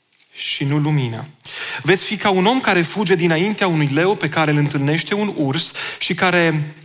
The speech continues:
când ajunge acasă, își rează mâna pe zid și îl mușcă un șarpe.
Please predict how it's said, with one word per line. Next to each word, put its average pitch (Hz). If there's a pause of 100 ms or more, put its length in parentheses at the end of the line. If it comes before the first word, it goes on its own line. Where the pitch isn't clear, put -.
când 170
ajunge 170
acasă, 185 (220)
își 170
rează 233
mâna 208
pe 208
zid 147 (420)
și -
îl 160
mușcă 127 (460)
un 139
șarpe. -